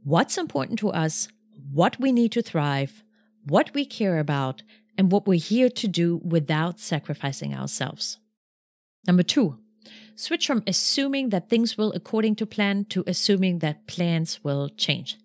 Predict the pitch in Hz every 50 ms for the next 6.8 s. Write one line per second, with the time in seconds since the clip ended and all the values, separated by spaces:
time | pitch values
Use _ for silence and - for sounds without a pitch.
0 | _ _ - - - - - - - _ _ _ - - 185 190 - - - -
1 | 262 240 254 277 277 - - - 220 165 143 143 123 - - - - 190 208 269
2 | 262 - 302 294 - 269 285 285 254 233 180 143 131 127 131 - - - - -
3 | - - - 233 311 311 - _ _ - 185 202 - - 196 190 190 - - -
4 | 170 165 165 160 - - 165 156 - - - 214 220 214 - - 226 214 208 208
5 | 208 202 - 165 156 151 - 180 175 180 - - 170 165 160 151 147 147 143 143
6 | 139 143 143 139 - 143 139 139 - - - - - 208 -